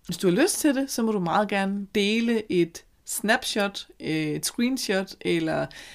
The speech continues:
en selfie af, hvor du er henne, når du lytter til podcasts.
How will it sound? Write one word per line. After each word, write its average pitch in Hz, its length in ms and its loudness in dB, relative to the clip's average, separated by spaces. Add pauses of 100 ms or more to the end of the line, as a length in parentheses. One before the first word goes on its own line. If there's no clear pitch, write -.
(140)
en 175 100 -2
selfie 220 680 2
af, 196 360 -2
hvor 180 220 2
du 214 200 2
er 190 160 6
henne, 185 320 0
når 175 120 -2
du 202 220 -4
lytter 175 280 -2
til 156 160 -8
podcasts. 180 800 -8